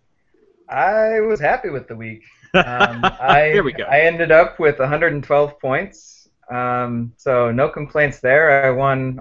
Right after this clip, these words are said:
Speaker 1: all of my head-to-head matchups, uh, green arrows across the board. Um, I got absolutely stomped in one of my draft leagues. I lost by sixty points.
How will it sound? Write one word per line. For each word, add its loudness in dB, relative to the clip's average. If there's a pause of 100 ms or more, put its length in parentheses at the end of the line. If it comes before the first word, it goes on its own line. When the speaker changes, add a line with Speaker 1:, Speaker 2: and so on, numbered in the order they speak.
Speaker 1:
all 4
of -2
my 0
head-to-head 0
matchups, -4
uh, 2
green 0
arrows 2
across 2
the -8
board. -2 (640)
Um, -2
I -2
got 4
absolutely -2
stomped 0
in -2
one -2
of -4
my -4
draft 0
leagues. -4
I 0
lost 0
by -8
sixty -8
points. -4